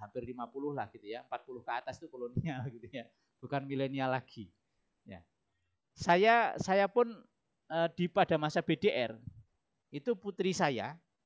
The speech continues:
itu dengan YouTube luar biasa, Bapak Ibu. Ya. Saya melihatnya jangan-jangan belajarnya turun. Meskipun, ya alhamdulillah enggak. Tapi saya tetap sebagai orang tua harus mantau. Saya harus cari cara, gimana caranya,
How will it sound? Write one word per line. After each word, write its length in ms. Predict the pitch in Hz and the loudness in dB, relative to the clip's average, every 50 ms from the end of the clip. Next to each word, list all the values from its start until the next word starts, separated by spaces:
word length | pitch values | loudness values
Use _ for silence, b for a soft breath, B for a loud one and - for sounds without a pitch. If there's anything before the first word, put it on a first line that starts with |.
| _ _ | _ _
itu 160 | - 151 - 247 - | -14 -10 -8 -8 -8
dengan 240 | - 135 123 151 156 | -4 -4 -2 -2 -2
YouTube 320 | 165 180 - - 226 - | -2 -4 -4 -4 -6 -4
luar 160 | 170 180 170 | 0 0 0
biasa, 360 | 160 - 147 123 117 - 170 135 | 0 0 -4 -4 -2 -2 -4 -4
Bapak 160 | - 98 90 - | -4 -6 -10 -10
Ibu. 100 | - - _ _ - - - - - - - - _ _ _ _ _ _ _ _ _ _ _ _ _ _ _ _ _ _ - - | -16 -20 _ _ -6 -4 -4 -4 -4 -6 -8 -14 _ _ _ _ _ _ _ _ _ _ _ _ _ _ _ _ _ _ -18 -18
Ya. 100 | 87 85 _ _ _ _ _ _ _ _ _ - | -18 -18 _ _ _ _ _ _ _ _ _ -16
Saya 320 | - - 165 156 185 214 | -6 0 2 6 6 6
melihatnya 560 | 240 226 220 202 180 156 147 143 - 202 202 - | 4 4 2 2 2 2 2 0 -2 -4 -4 -2
jangan-jangan 580 | 180 151 147 139 143 139 143 127 127 160 190 | 0 0 0 0 -2 -2 -4 -4 -4 -4 -4
belajarnya 460 | 175 - 139 123 - 139 135 156 170 | -2 0 -2 0 0 -2 -4 -4 -6
turun. 180 | - 175 156 139 135 | -8 -10 -10 -10 -12
Meskipun, 400 | 135 - - - 170 202 202 196 185 _ _ _ _ _ 127 | -14 -10 -10 -6 -2 -2 -4 -4 -6 _ _ _ _ _ -2
ya 100 | 127 135 139 | -2 -2 0
alhamdulillah 480 | 151 156 147 131 131 143 160 175 170 | 0 -2 -4 -2 0 2 2 2 2
enggak. 240 | 160 160 139 107 - - _ _ _ _ _ _ _ _ _ _ _ _ _ _ | 2 -2 -2 -2 -2 -4 _ _ _ _ _ _ _ _ _ _ _ _ _ _
Tapi 220 | - 156 156 202 202 | -4 -4 0 0 2
saya 220 | - 214 226 226 - _ _ | 4 4 4 4 2 _ _
tetap 320 | - 190 - - 233 - - | -8 -6 2 2 0 0 0
sebagai 320 | - - 170 147 127 151 160 | -10 -2 -2 0 0 2 2
orang 160 | 160 156 160 | 2 2 2
tua 160 | 160 196 180 | 4 4 4
harus 160 | 160 151 135 | 4 4 -2
mantau. 460 | 160 151 147 151 - 127 101 85 - _ - - - - - - - _ _ _ _ _ _ _ _ _ _ _ _ _ _ _ - | -4 -8 -8 -6 -6 -8 -8 -10 -12 _ -14 -14 -12 -14 -14 -16 -20 _ _ _ _ _ _ _ _ _ _ _ _ _ _ _ -2
Saya 240 | - 175 220 220 196 | 2 4 6 6 6
harus 160 | 180 175 - | 6 4 2
cari 240 | - 190 180 180 180 | 2 2 2 2 2
cara, 320 | - 202 202 208 190 165 | 0 -2 0 0 0 -2
gimana 560 | 151 - 165 165 143 135 120 117 143 185 214 | -2 0 -2 -2 -2 -2 -4 -2 -2 -2 -2
caranya, 560 | 208 - 180 151 131 110 101 95 95 107 131 | -2 0 0 0 0 0 -4 -6 -10 -14 -14